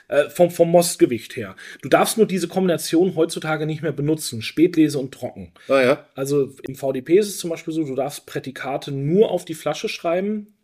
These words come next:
Speaker 1: wenn die Weine süß ausgebaut sind.
Speaker 2: Okay.
Speaker 1: Und genau so machen wir es zum Beispiel auch bei uns auf der Weinkarte. Äh, wir haben das immer mal, kommt das vor, dass Leute sich ein Kabinett bestellen und sich dann wundern, warum der süß ist. Mittlerweile sagen wir es immer einmal dazu, dass
Speaker 2: Ja.
Speaker 1: der Wein eben Restsüße hat, weil wir diese Erfahrung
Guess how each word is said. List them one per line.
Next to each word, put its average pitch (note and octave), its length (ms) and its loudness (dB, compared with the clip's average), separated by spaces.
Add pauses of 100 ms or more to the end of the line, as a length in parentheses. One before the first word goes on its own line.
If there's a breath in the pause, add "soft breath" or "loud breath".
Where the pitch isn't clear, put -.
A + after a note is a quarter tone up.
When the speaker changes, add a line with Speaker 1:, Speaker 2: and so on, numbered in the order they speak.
Speaker 1:
wenn D3 140 0
die D#3 100 0
Weine C#3 220 0
süß B2+ 280 -4
ausgebaut F#2 520 -10
sind. E2 220 -14 (440)
Speaker 2:
Okay. A2 320 0 (180 loud breath)
Speaker 1:
Und D#3 140 -4
genau F3+ 260 8
so G#3 140 8
machen F3+ 240 2
wir G3 80 4
es G#3 100 2
zum F#3+ 80 -2
Beispiel F3 220 0
auch D#3 60 -4
bei E3+ 100 0
uns F3 180 -2
auf D#3 100 -4
der C#3+ 140 -4
Weinkarte. A#2+ 640 -8 (340 soft breath)
Äh, B2 140 -8
wir B2+ 100 -2
haben F3+ 120 0
das F3+ 120 4
immer G3 260 0
mal, F3+ 180 -2
kommt D#3 200 -8
das C3+ 120 -8
vor, F#3 180 0
dass D3 240 -4
Leute D#3 260 0
sich D3 220 -10
ein C#3 80 -8
Kabinett C#3 460 -6
bestellen F3+ 360 -4
und D3+ 100 -4
sich C#3 160 -10
dann D3 220 -4
wundern, D#3 300 0
warum C#3 240 0
der C3 160 4
süß B2+ 320 -8
ist. - 220 -10
Mittlerweile D3 420 0
sagen C3+ 260 -2
wir C3+ 60 2
es C3 100 -6
immer C#3 300 -6
einmal C3 300 -6
dazu, G#3 380 -4
dass D3+ 120 2
Speaker 2:
Ja. A#2+ 160 2
Speaker 1:
der - 20 -6
Wein C3+ 220 -6
eben A#2+ 160 -4
Restsüße B2 560 -6
hat, A3 160 -8
weil B2 140 -2
wir B2 40 0
diese A#2 220 -6
Erfahrung A#2+ 540 -10